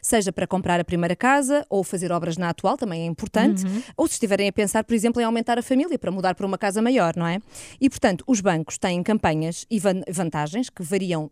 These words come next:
Speaker 1: de banco para banco e variam também no tempo. Estamos a falar de redução do spread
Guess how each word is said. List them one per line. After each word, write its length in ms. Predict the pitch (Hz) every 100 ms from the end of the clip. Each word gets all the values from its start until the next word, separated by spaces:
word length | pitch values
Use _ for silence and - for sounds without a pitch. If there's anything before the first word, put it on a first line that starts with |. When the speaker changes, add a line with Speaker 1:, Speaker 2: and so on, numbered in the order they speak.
| -
Speaker 1:
de 160 | 190
banco 240 | 202 190 -
para 160 | 190
banco 280 | 190 294 294
e 20 |
variam 300 | 208 208 240
também 240 | 233 220 214
no 100 | 190
tempo. 340 | 170 143 - - - -
Estamos 300 | - 262 226
a 60 | 196
falar 240 | 190 170
de 80 | 170
redução 280 | - - 175
do 60 | 175
spread 400 | - 240 294